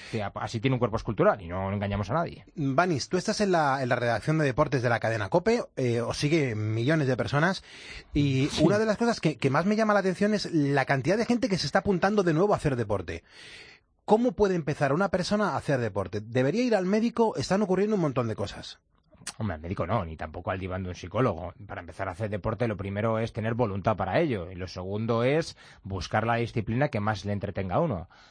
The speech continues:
Speaker 1: A algunos les parecerá que correr es un auténtico coñazo, a otros les aborrecerá meterse en una piscina, a otros incluso,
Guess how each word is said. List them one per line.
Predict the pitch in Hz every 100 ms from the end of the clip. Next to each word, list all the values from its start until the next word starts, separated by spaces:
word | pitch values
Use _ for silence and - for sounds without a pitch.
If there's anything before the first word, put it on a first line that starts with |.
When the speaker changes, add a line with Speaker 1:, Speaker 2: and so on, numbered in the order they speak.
| _
Speaker 1:
A |
algunos | - 82 104
les | 107 104
parecerá | - 110 104 107 107 110
que | 131 113 104
correr | 92 92
es | 113 113
un |
auténtico | 95 87 95 95 92
coñazo, | 90 98 - 98 82
a | 87
otros | 104 120
les | 117 107
aborrecerá | 104 98 - 101
meterse | 123 98 95
en | 107
una | 95
piscina, | 92 - 156 151
a | 98
otros | 98 104
incluso, | 107 113 123 139 147